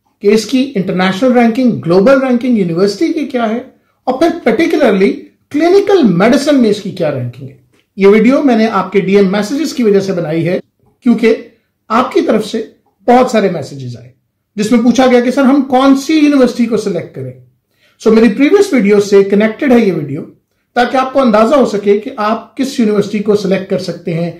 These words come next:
जो आपके लिए बेहतरीन फैसला साबित हो। तो आइए सबसे पहले देखते हैं global ranking for clinical medicine universities in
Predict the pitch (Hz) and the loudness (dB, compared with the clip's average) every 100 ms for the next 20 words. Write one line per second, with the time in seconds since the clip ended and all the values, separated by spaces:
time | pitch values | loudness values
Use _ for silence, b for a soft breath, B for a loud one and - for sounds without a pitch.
0 | B - 208 208 208 226 208 208 180 175 | B 0 2 2 2 0 2 2 2 0
1 | 202 208 208 180 175 180 - 143 139 131 | 2 2 0 -2 -6 -6 -6 -10 -12 -14
2 | - _ _ _ _ _ 214 226 240 294 | -20 _ _ _ _ _ 0 2 2 2
3 | 302 - - 226 254 247 247 226 220 214 | -4 -20 -6 -4 -2 0 0 2 0 0
4 | 214 240 277 - _ 165 202 214 220 202 | 0 0 -4 -18 _ -2 2 4 4 2
5 | 156 202 214 233 240 233 - _ _ _ | 0 0 0 0 -2 -4 -12 _ _ _
6 | _ 208 202 196 196 - _ 240 254 254 | _ 0 2 2 -2 -12 _ 2 2 2
7 | 254 170 196 196 208 190 196 185 180 180 | -2 0 0 0 0 2 2 2 -2 -4
8 | 165 | -6